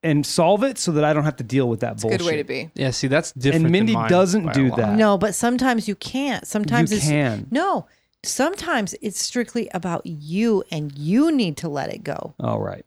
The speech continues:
Speaker 4: You know, you
Speaker 1: I'm with you.
Speaker 4: need to let it go because it's not,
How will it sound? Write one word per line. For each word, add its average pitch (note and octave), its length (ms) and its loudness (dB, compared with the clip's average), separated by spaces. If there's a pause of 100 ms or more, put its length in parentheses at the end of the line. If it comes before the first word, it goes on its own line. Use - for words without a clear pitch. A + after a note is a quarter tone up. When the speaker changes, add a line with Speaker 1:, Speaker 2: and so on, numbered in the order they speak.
(180)
Speaker 4:
You F#3+ 160 -2
know, F3 180 0
you F#3+ 460 0
Speaker 1:
I'm C#4+ 80 4
with F3 180 2
you. D3+ 60 2
Speaker 4:
need E3+ 260 -2
to - 100 -8
let E3 120 0
it G#2 60 -4
go F#3 100 -2
because F3 320 -2
it's F3+ 180 -4
not, A3+ 300 -2